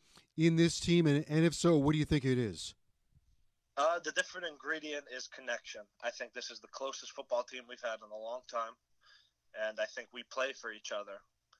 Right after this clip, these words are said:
Speaker 2: It's very unselfish, and, um, we got each other back. We got each other's backs. That's all it is. We just play for the man next to us.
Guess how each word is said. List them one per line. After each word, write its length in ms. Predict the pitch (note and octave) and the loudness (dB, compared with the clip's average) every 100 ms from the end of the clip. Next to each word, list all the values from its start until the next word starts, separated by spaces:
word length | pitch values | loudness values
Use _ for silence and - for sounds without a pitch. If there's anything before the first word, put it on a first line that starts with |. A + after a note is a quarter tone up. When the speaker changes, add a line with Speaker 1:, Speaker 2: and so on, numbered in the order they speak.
| _ _ | _ _
Speaker 2:
It's 120 | - | -16
very 300 | A#2 B2 C3+ | -2 0 2
unselfish, 800 | C#3 C#3 - B2 B2 C3+ D3 - _ _ _ _ _ _ _ _ _ _ _ _ _ _ _ _ A#2 | 0 -2 2 2 2 -2 -8 -8 _ _ _ _ _ _ _ _ _ _ _ _ _ _ _ _ -10
and, 300 | A2+ G#2+ G#2+ | -8 -8 -6
um, 260 | G#2+ G#2 G2+ _ _ _ _ _ _ _ _ _ _ _ _ _ _ _ _ | -4 -6 -14 _ _ _ _ _ _ _ _ _ _ _ _ _ _ _ _
we 120 | B2+ | -8
got 200 | B2+ B2 | -2 0
each 180 | A#2+ - | -2 -8
other 180 | A2+ G#2+ G#2 | -12 -12 -14
back. 160 | G2+ G#2 _ G#2 | -16 -16 _ _
We 100 | B2 | -16
got 220 | A#2+ B2 A#2+ | -6 -4 -6
each 160 | - | -10
other's 260 | A2+ A2 G#2+ | -12 -12 -16
backs. 500 | G#2+ G2+ - - - | -12 -12 -14 -18 -14
That's 160 | A2+ A2 | -14 -6
all 200 | A#2+ A#2 | -4 -4
it 200 | A2 G#2 | -10 -14
is. 160 | G#2 - | -16 -18
We 80 | C3 | -14
just 180 | A#2+ A#2 | -12 -10
play 200 | - B2 | -4 -6
for 120 | A#2+ | -6
the 80 | A2+ | -10
man 240 | A2+ A2 | -4 -4
next 240 | G#2+ G2+ - | -6 -12 -12
to 100 | A2 | -12
us. 280 | G#2 - | -12 -12